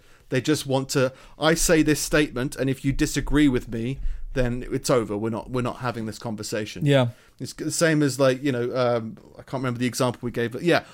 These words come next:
Speaker 1: Uncle Ben's is incredibly racist, and if you disagree with me, well, then I'm not gonna marry you.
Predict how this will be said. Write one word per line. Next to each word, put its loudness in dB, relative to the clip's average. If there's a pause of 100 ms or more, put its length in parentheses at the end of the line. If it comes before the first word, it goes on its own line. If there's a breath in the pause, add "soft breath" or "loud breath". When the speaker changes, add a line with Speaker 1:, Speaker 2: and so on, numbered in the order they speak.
Speaker 1:
Uncle 2
Ben's 4
is -4 (240 soft breath)
incredibly 0
racist, 0
and -6
if -6
you 0
disagree 0
with -2
me, -4
well, 0
then -2
I'm 4
not 2
gonna -4
marry -2
you. -6